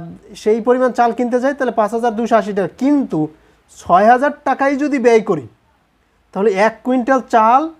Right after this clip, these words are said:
বেশি পাওয়া যাবে। বেঁচে গেছিল কয় টাকা? সাতশো বিশ টাকা। এই সাতশো বিশ টাকা বাঁচাবো না, এই সাতশো বিশ টাকা খরচ করব, করলেই আরও এক কুইন্টাল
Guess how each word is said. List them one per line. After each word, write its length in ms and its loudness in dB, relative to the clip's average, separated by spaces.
বেশি 280 2
পাওয়া 200 2
যাবে। 240 -10
বেঁচে 400 0
গেছিল 300 0
কয় 160 2
টাকা? 300 2
সাতশো 400 -6
বিশ 180 -4
টাকা। 200 -6
এই 100 -8
সাতশো 340 -6
বিশ 160 -6
টাকা 300 -2
বাঁচাবো 420 0
না, 120 -8
এই 100 -6
সাতশো 340 -6
বিশ 240 -6
টাকা 200 0
খরচ 320 -2
করব, 240 -8
করলেই 440 2
আরও 200 0
এক 240 0
কুইন্টাল 320 -2